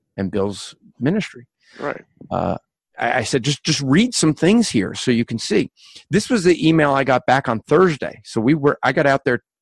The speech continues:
Speaker 1: Tuesday. I flew out, uh, Monday, so that's when this really started. Here's what she said by Thursday. Uh, "I just went to the w-, on that, on a webs-,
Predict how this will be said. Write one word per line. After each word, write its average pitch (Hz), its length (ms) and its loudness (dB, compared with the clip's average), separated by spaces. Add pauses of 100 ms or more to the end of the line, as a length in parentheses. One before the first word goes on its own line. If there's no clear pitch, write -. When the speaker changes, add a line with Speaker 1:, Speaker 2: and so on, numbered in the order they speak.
Speaker 1:
Tuesday. 120 640 2 (480)
I - 60 -2
flew 127 280 2
out, 120 180 2 (500)
uh, 107 100 -2
Monday, 104 480 0
so 101 280 -2
that's 107 240 -4
when 113 160 -2
this 104 200 -6
really 101 200 -2
started. 131 440 -2 (520)
Here's 170 180 4
what 165 120 2
she 151 120 0
said 147 220 0
by 139 120 2
Thursday. 151 500 -2 (540)
Uh, 123 140 2
"I 143 120 2
just 156 220 0
went 165 200 0
to 156 100 0
the 131 100 2
w-, 123 160 2 (140)
on 131 200 2
that, 117 180 0 (140)
on 135 140 2
a 117 60 2
webs-, 131 400 0